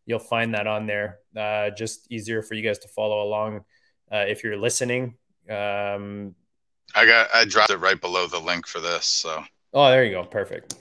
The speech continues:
Speaker 1: So we got four minutes in. We lost Jason. No big deal.
Speaker 2: <laughs>
Speaker 1: We,
Speaker 2: No bad
Speaker 1: uh,
Speaker 2: feeling.
Speaker 1: yeah, he, like he said, it's for, I, I always forget that he has issues with his, uh,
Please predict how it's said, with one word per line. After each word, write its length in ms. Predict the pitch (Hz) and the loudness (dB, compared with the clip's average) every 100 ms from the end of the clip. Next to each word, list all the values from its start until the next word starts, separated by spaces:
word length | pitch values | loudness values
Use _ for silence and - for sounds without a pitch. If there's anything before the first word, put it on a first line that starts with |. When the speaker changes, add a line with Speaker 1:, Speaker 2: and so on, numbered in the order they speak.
| _ _ _ _ _ - - - _ _ _ _ _ _ _ _ _ _ _ _ - | _ _ _ _ _ -12 -12 -12 _ _ _ _ _ _ _ _ _ _ _ _ -10
Speaker 1:
So 880 | - 160 151 151 151 151 151 147 151 | 6 10 12 12 12 12 10 6 2
we 120 | 156 | 6
got 180 | 156 - | 6 6
four 240 | - 190 | 4 6
minutes 360 | 185 170 165 147 | 6 4 2 0
in. 420 | 139 139 139 131 _ _ _ | 0 0 -4 -10 _ _ _
We 140 | 123 | -10
lost 360 | 131 151 147 - | -2 0 0 -2
Jason. 600 | 135 131 131 135 131 127 _ _ | -4 -2 -2 -6 -8 -10 _ _
No 180 | 127 135 | -8 -6
big 220 | 135 - | -6 -6
deal. 280 | 117 165 123 | -2 0 0
Speaker 2:
<laughs> 60 | 113 - - _ _ _ _ _ _ _ _ _ _ _ _ - | -4 -12 -20 _ _ _ _ _ _ _ _ _ _ _ _ -12
Speaker 1:
We, 360 | 127 120 120 | -8 -6 -2
Speaker 2:
No 160 | 120 117 | 0 2
bad 100 | 113 | 2
Speaker 1:
uh, 120 | 110 | 2
Speaker 2:
feeling. 420 | 110 101 98 90 82 _ _ _ _ _ _ _ _ | 0 -6 -8 -12 -16 _ _ _ _ _ _ _ _
Speaker 1:
yeah, 360 | 127 135 131 135 | 2 4 6 4
he, 360 | 139 160 135 | 0 -4 -2
like 200 | 151 160 | 0 -2
he 100 | 151 | -2
said, 260 | 131 131 123 | -4 0 0
it's 200 | 117 - | -2 -8
for, 300 | - 135 110 | -10 -8 -4
I, 280 | 127 131 131 | -2 -2 -2
I 80 | 131 | -2
always 200 | 139 135 | -2 -4
forget 360 | 120 117 117 120 | -8 -4 -4 -4
that 120 | 110 | -6
he 80 | 113 | -6
has 200 | 107 101 | -8 -8
issues 340 | 110 117 98 | -10 -12 -12
with 160 | 104 - | -12 -10
his, 280 | 104 98 | -12 -10
uh, 420 | 98 98 98 98 | -8 -6 -6 -8